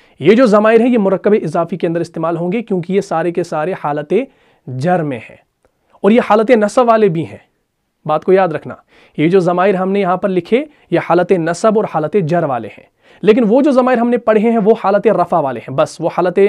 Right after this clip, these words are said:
नसब और जर वाले नहीं हैं। उनमें से चार सिगे जो है, वो यहां पर भी आ रहे हैं गायब के अंदर, हुमा हुम,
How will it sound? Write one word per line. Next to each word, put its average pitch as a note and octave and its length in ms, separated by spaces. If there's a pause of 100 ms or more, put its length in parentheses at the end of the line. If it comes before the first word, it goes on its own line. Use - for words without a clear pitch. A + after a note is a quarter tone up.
नसब E3 280
और F#3 80
जर E3 180
वाले E3+ 220
नहीं E3+ 140
हैं। G2+ 140 (480)
उनमें B3 220
से C#4 140
चार B3+ 300
सिगे A#3+ 280
जो A#3 100
है, B3 60
वो B3 120
यहां G#3+ 220
पर G#3 140
भी F#3 100
आ E3 120
रहे C#3+ 120
हैं C3+ 140
गायब E3+ 220
के - 120
अंदर, A#2+ 220 (120)
हुमा G3+ 260
हुम, A3+ 320